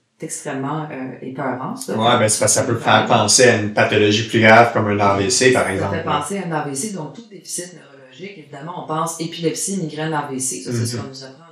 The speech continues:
Speaker 2: C'est la triade.
Speaker 1: C'est la triade. Alors, faut toujours penser à ces choses-là. Mais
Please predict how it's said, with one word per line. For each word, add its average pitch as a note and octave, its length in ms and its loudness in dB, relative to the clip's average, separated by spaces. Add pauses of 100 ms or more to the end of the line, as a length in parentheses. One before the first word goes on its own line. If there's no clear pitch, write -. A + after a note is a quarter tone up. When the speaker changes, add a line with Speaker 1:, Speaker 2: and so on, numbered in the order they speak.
(340)
Speaker 2:
C'est - 140 -2
la G#2+ 120 4
triade. - 420 0
Speaker 1:
C'est G3 180 0
la F#3 140 2
triade. D#3 420 2 (100)
Alors, D3+ 160 -10
faut E3 120 -8
toujours G3+ 380 -2
penser E3+ 440 2
à D3+ 140 -4
ces D3+ 160 -4
choses-là. D3+ 500 -6 (460)
Mais D#3+ 100 -16